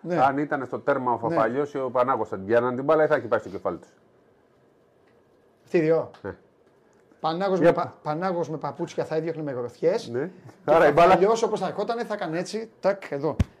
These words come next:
Speaker 1: Θα την έβαζε εδώ, θα τη σταμάταγε, θα κόλλαγε, θα κάνει ένα στοχαριστικάκι, ουάου, και θα τους έλεγε, «Μην τρελαίνεστε, είμαι αεκ».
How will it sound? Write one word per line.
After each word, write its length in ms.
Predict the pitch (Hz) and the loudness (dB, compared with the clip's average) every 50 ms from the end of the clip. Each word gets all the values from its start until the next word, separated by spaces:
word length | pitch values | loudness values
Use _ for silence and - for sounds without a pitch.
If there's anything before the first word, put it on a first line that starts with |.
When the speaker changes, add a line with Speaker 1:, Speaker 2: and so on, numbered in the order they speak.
| _ - | _ -14
Speaker 1:
Θα 60 | 139 | -10
την 140 | 135 156 160 | -8 -6 -4
έβαζε 200 | 165 165 147 147 | -2 -2 -2 -2
εδώ, 100 | 170 180 | -4 -6
θα 60 | 185 | -8
τη 60 | 151 | -8
σταμάταγε, 500 | - - 135 123 139 165 - 208 208 233 202 | -6 -6 -6 -4 -4 -6 -4 -4 -4 -4 -6
θα 100 | 185 156 | -6 -8
κόλλαγε, 480 | - - 190 208 226 214 254 294 294 294 - - - - - - | -6 -4 -2 -2 -2 -2 -2 -4 -4 -6 -12 -20 -20 -20 -16 -8
θα 140 | - 180 | -8 -6
κάνει 180 | 180 214 220 214 | -2 -2 -2 -2
ένα 100 | 208 196 | -2 -4
στοχαριστικάκι, 580 | 185 - 165 170 160 156 - - 208 - 170 170 | -6 -6 -6 -4 -4 -4 -2 -2 -2 0 2 2
ουάου, 640 | 165 165 170 175 185 185 185 185 175 165 160 156 | 4 6 6 6 6 6 8 8 8 8 6 6
και 80 | 143 156 | 2 0
θα 80 | 151 156 | -4 -6
τους 100 | - - | -2 0
έλεγε, 220 | 220 220 220 226 | 0 2 2 0
«Μην 100 | 208 190 | 0 0
τρελαίνεστε, 460 | 190 180 170 170 185 190 190 185 208 | 0 0 0 0 -2 -4 -4 -4 -4
είμαι 160 | 185 180 170 | -4 -2 -2
αεκ». 240 | 165 156 143 131 127 | -4 -4 -4 -6 -10